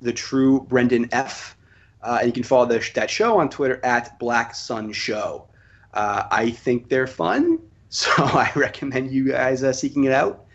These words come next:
Uh, and yeah, and I also write for, uh, synapse dot co. That's C I N A P S E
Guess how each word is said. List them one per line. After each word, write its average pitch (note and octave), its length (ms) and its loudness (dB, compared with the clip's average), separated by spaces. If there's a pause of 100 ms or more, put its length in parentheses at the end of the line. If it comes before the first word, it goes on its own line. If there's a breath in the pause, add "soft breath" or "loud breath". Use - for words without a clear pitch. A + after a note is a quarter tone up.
(440 soft breath)
Uh, C#3 220 -2
and A3 120 0
yeah, D4 200 4
and C3+ 140 2
I C#3 120 2
also D3 220 0
write C#3+ 280 0
for, C3 460 0
uh, A#2 160 -2
synapse C3+ 680 -2
dot A#2 340 -2
co. B2+ 220 2
That's A#2 220 -6
C C3 320 -6
I B2 200 2
N B2+ 480 -2 (280 loud breath)
A B2+ 200 2
P C3 260 -6
S A#2+ 240 -4
E B2 340 -2